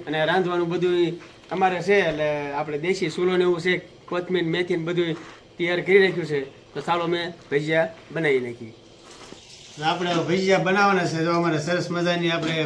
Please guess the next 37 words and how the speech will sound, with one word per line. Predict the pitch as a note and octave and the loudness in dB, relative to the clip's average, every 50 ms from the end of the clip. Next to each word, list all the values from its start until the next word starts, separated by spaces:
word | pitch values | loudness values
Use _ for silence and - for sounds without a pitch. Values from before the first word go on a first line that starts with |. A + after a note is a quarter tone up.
| D3 | -2
કોથમીર, | D3+ D#3 D#3+ D#3+ - F3 E3+ E3+ E3 E3 | -2 -2 -2 -2 -4 -4 -2 0 0 0
મેથી, | D#3 D3 D3 D#3+ - - F3+ E3 | 2 0 0 0 0 -2 -2 -2
લસણ | D#3 C#3 C#3 D3 D3 - E3+ D#3+ D#3 | 0 0 -2 -4 -4 -4 -4 -4 -4
છે | D3+ - D#3 D3+ D#3 D3+ D3 | -4 -2 -2 -2 0 -2 -2
વાડીનું, | C#3 C#3+ D3 D3 D3+ D3+ D3+ D3+ D#3 D3+ D3 D3 D3 - - - - - - - - | -2 -2 -2 0 0 2 0 0 0 0 -2 -4 -6 -12 -16 -12 -10 -10 -10 -10 -10
આમાં | B2+ C#3+ D3 C#3+ C#3 | -8 -4 -4 -4 -2
લીલા | C#3 C#3+ D3 C#3 C3+ | -2 -2 -2 -2 -2
મરચાં | C3 C#3 C3+ - - F3 D#3 D3+ | -4 -4 -4 -4 -4 -4 -2 -2
છે | C3+ D3+ D#3 D#3 D3+ D3+ D3 D3 - - - - - - - - - - - | 0 0 0 0 2 0 -2 -2 -6 -12 -20 -20 -20 -20 -20 -20 -20 -14 -12
અને | - C3 C3 C3+ C#3+ C#3 C#3 C3+ C3+ | -10 -10 -8 -6 -6 -6 -4 -4 -6
આપણે | C3+ C3+ C#3+ C#3+ | -6 -6 -4 -4
આ | C#3+ C#3+ C#3+ | -2 -2 -2
પટ્ટી | C#3 C#3+ D3 D3+ D3+ D#3+ D#3 | -4 -4 -8 -6 -4 -2 -2
મરચાં | D#3 D#3+ D#3+ D#3 D#3+ D#3+ D#3 D3+ | -2 -2 -2 -4 -4 -4 -4 -2
બનાવવાના | D3+ D#3 D#3 D#3 D#3 D3+ D3 | -2 0 0 0 -2 -2 -4
છે. | - D#3 D3+ | -4 -4 -2
આ | D3 D3 | -2 -4
છે | C#3+ - D3+ | -4 -4 -6
લીંબુનો | C#3 C#3+ D3+ D#3 D#3 D#3 D#3 D3 | -4 -2 0 0 0 0 0 -2
રસ, | D3 D3+ D#3 D#3 D3 - | -2 -2 -2 -2 -2 -4
શીણાનો | D#3 D3+ D3+ D3 D3 D3 C#3+ | -4 -4 -4 -2 -2 -4 -4
લોટ, | C#3 D3+ D#3 D#3 D3+ - - - - - - - - - - - - - - | -2 -2 -2 -2 -2 -6 -10 -16 -20 -20 -20 -20 -20 -20 -20 -20 -20 -16 -10
ચટણી | - D#3 C#3+ - D#3+ D#3+ D#3 | -8 -6 -4 -2 -2 -2 -2
છે, | D3 - D#3+ D#3 D#3 D#3 D3+ D3 - - - - C3+ - | -2 -2 0 0 0 0 -2 -4 -6 -8 -14 -18 -12 -10
પછી | D3+ C#3+ C#3+ D3 C#3+ C#3+ C#3+ C#3+ C#3 C#3 C#3 - - - - - - - - | -10 -6 -4 -4 -4 -4 -4 -6 -6 -8 -8 -10 -10 -10 -12 -16 -20 -14 -8
ફૂલ | D#3 D#3+ E3 | -6 -4 -4
સોડા | D#3 E3 E3+ E3 D#3+ D#3 | -2 -2 -2 -2 -2 -2
છે. | D#3 D#3 D3+ D3 | -2 -2 -4 -4
તો | D3 D3+ C#3+ | -4 -4 -6
સરસ | C#3 C#3+ D#3+ F3 E3+ D3+ D#3 | -6 -4 -4 -4 -4 -2 0
મજાના | E3+ E3 E3 E3+ E3 D#3 | 0 0 0 0 0 -2
ભજીયા | B2+ B2+ C#3+ C#3+ D3+ E3+ E3 | -4 -4 -4 -2 -2 -2 0
બનાવવાના | E3 F3 F3+ F3+ F3+ F3+ F3+ | 0 0 0 0 0 0 0
છે | E3 D#3+ F3+ F3+ F3+ F3+ | -2 -2 0 0 0 0
અને | E3+ E3+ - - - C#3 C3+ C3 | -2 -4 -8 -14 -16 -14 -14 -8
ચાલો | C3 D#3 E3 E3+ | -4 -2 0 0
અમારે, | E3 E3 E3+ E3 E3 D#3+ | 2 2 2 2 2 2